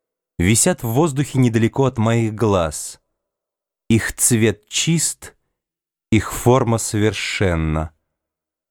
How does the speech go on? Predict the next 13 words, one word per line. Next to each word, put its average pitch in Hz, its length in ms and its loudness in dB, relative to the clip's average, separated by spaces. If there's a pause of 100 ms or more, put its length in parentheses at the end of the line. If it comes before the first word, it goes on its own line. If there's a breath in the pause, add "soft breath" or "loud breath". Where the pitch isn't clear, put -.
(160)
Они 139 200 6
очень 143 280 2
красивы. 92 880 0 (920)
Я 98 160 4
гляжу 113 380 2
на 117 160 2
них 143 420 -2 (840)
и 101 60 2
вспоминаю 104 720 2
то, 139 300 -2
что - 260 -4
было 101 300 0
раньше. 85 720 -4